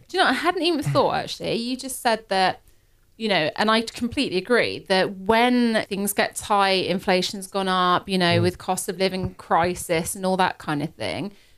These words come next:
Speaker 1: people have, s-, s-, people stay locally. They can't afford to go for
Speaker 2: Mm.
Speaker 1: abroad. And I'd never thought about the fact that the market means that the cash flow dips a bit for the
Speaker 2: Mm-hmm.
Speaker 1: buy-to-lets, but it goes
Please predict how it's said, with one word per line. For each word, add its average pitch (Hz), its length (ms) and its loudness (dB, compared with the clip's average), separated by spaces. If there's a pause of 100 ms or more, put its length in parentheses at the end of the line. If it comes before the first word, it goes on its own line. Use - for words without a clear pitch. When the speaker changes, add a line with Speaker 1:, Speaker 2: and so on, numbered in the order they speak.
(140)
Speaker 1:
people 226 300 0
have, 190 400 0 (300)
s-, - 200 -18
s-, - 260 -14
people 180 220 -10
stay 208 220 -2
locally. 254 440 2
They 165 60 -4
can't - 220 -4
afford 302 220 -4
to - 40 -18
go 175 180 0
for 113 220 2
Speaker 2:
Mm. - 60 -4
Speaker 1:
abroad. 160 320 -4 (320)
And 226 60 0
I'd 220 140 0
never 269 180 2
thought 285 220 2
about 196 240 2
the 202 40 -6
fact - 380 -2
that 185 300 2 (320)
the 214 80 0
market 254 560 2
means 214 340 0
that 160 120 -2
the 196 60 -2
cash - 440 -2
flow 208 320 4
dips - 720 0
a 240 60 0
bit 269 340 2 (160)
for 107 140 2
the 190 120 10
Speaker 2:
Mm-hmm. 247 120 0
Speaker 1:
buy-to-lets, 247 580 2
but - 140 -2
it 202 60 2
goes 214 220 2